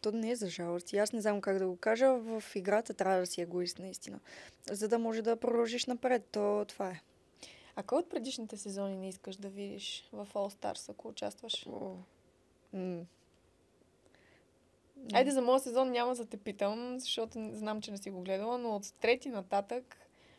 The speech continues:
Speaker 2: какво, кой от играчите със сигурност би ти било трудно и неприятно да си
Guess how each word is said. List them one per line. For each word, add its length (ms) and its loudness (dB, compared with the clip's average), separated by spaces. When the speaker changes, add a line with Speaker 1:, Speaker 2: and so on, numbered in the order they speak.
Speaker 2:
какво, 340 -12
кой 260 2
от 160 -4
играчите 480 0
със 260 -12
сигурност 580 -2
би 60 -8
ти 140 -12
било 460 -4
трудно 260 -2
и 40 -2
неприятно 680 -4
да 80 -10
си 140 -12